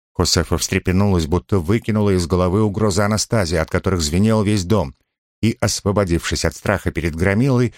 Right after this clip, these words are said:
побежала следом за сыном. «Далмао!» послышалось на лестнице. «Сынок, погоди!»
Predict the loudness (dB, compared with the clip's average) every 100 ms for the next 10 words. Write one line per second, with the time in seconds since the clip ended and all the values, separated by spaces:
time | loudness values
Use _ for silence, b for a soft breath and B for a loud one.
0 | b b -2 0 2 2 0 0 0 0
1 | 0 0 0 -2 -2 -6 -12 _ _ _
2 | _ _ _ -2 0 2 2 2 0 -4
3 | _ _ -2 0 0 0 0 0 0 0
4 | -2 -2 -4 -6 _ _ _ -2 2 2
5 | 2 0 -2 0 2 0 -4